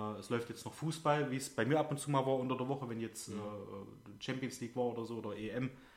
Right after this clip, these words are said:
Speaker 1: dass man da halt zweiundzwanzig Uhr, wenn die zweite Halbzeit noch nicht komplett vorbei war, so das restliche Bier ausgetrunken hat und dann ins Bett gegangen ist. Oder man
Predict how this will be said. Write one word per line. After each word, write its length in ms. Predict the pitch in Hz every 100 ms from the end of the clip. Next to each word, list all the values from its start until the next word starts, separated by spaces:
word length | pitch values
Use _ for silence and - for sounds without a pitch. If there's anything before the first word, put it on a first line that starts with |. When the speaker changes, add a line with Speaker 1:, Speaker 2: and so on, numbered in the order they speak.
| - - - _
Speaker 1:
dass 160 | - -
man 140 | 110
da 340 | 107 107 107 107 - -
halt 160 | 107
zweiundzwanzig 600 | - 117 117 123 117 110 131
Uhr, 200 | 127 120
wenn 280 | 117 117 113 - -
die 100 | 117
zweite 280 | - 117 113
Halbzeit 580 | 117 120 127 123 123 - - 113
noch 220 | 117 110
nicht 340 | 127 - - - -
komplett 320 | 117 113 120
vorbei 380 | - 107 123 123
war, 340 | 127 127 123 - - - - -
so 240 | 123 120
das 200 | 120 113
restliche 340 | 127 - 139
Bier 180 | 135 143
ausgetrunken 380 | 139 139 135 131
hat 100 | 127
und 120 | 113 123
dann 100 | 147
ins 140 | 143
Bett 180 | 156 156
gegangen 240 | 143 139
ist. 220 | 151 - - - - _ - - - - -
Oder 300 | 127 127 127
man 400 | 120 120 117